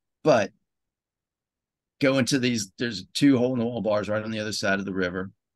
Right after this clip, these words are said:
Daiquiri World was one, P J's was the other. And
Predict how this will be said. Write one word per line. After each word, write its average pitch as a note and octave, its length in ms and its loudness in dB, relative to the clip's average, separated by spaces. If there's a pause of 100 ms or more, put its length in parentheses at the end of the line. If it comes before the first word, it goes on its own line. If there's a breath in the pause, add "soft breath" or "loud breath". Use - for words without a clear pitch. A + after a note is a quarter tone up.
Daiquiri G2 340 -2
World G2+ 240 0
was A2 120 -6
one, F#2 240 -6
P F#2+ 180 -6
J's F#2+ 260 -4
was F#2+ 120 -10
the G2 140 -2
other. F2+ 240 -4 (1040 soft breath)
And G2 480 0